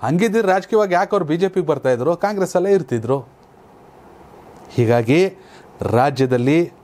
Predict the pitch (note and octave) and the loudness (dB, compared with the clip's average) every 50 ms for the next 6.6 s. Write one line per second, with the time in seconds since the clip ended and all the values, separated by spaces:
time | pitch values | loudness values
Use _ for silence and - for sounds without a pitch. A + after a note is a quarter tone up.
0 | - - - A2 A2+ B2+ C3+ B2+ B2 C3 A#2 G#2 B2 C3 C3 C3 B2+ B2 B2+ A#2+ | -20 -10 -4 -2 0 0 0 0 -2 -2 0 0 0 2 2 0 0 0 -2 -2
1 | B2 C3+ D3 D3 C#3 A#2+ A2 A#2 B2+ B2 B2 C3+ C3 B2+ G#2+ - B2 B2+ A2+ B2+ | 0 0 0 0 0 0 0 0 0 -2 -2 -2 -2 -2 -2 -4 -4 -2 0 0
2 | C3+ B2+ A#2 A#2 B2 B2+ C#3+ E3 - - - - - - - - - G#2 G2 A2 | 0 2 2 2 2 0 0 -2 -6 -16 -20 -20 -20 -20 -20 -20 -16 -8 -4 0
3 | A#2 A#2 B2 C3 C#3 C3+ C3+ C3 - C3+ C#3 C#3+ C3+ B2+ A#2+ B2 - C#3 C3+ C3 | 0 2 2 2 2 0 -2 -2 -2 -2 0 0 0 0 -2 -2 -2 -2 0 0
4 | C3 B2+ B2 C3+ C3 - - B2 B2+ C3 C#3+ C#3 B2+ B2 - C3 C#3 C#3 - - | 0 2 2 0 -2 -2 -2 -2 -2 0 0 -2 -2 -2 -2 -2 -2 -2 -2 -4
5 | C3 A#2+ - - C#3 C#3+ C#3 C#3+ C#3 C3+ - C3 C3 B2+ B2 - B2 A#2+ C#3+ C#3 | -4 -4 -2 0 0 2 2 0 -2 -2 -2 -2 -2 -2 -2 -2 -2 -2 -4 -2
6 | - - C3 B2+ - C#3+ C#3 C3+ A#2 F#2+ - | -2 -2 -2 0 0 0 2 0 0 -2 -6